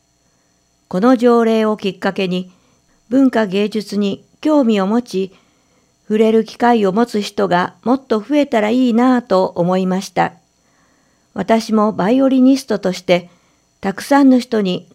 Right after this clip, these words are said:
クラシック音楽の良さを伝える活動をしていきたいです。バイオリニストの大堀さや子さん、甲賀市出身、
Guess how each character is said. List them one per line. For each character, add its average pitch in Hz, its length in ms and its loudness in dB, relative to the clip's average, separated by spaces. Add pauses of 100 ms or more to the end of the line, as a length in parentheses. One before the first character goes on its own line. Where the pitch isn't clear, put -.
ク - 80 -8
ラ 240 160 0
シ 262 180 -8
ッ 262 100 -12
ク 269 120 0
音 269 140 4
楽 233 240 0
の 196 80 -2
良 240 140 0
さ 208 240 0
を 170 220 0 (160)
伝 202 280 -2
え 208 40 0
る 202 100 0
活 202 280 -6
動 202 200 0
を 196 100 0
し 202 100 -12
て 202 120 0
い 196 80 0
き 214 100 -16
た 220 180 0
い 226 80 0
で 180 160 -2
す。 180 100 -18 (1300)
バ 202 140 2
イ 226 120 4
オ 226 60 4
リ 226 120 0
ニ 233 140 4
ス 226 80 -10
ト 185 140 -2
の 170 300 0 (280)
大 214 240 2
堀 254 240 2
さ 247 160 -4
や 240 140 2
子 196 120 -4
さ 170 220 0
ん、 - 140 -8 (720)
甲 240 200 2
賀 269 160 -2
市 208 140 -4
出 175 160 -4
身、 165 420 -8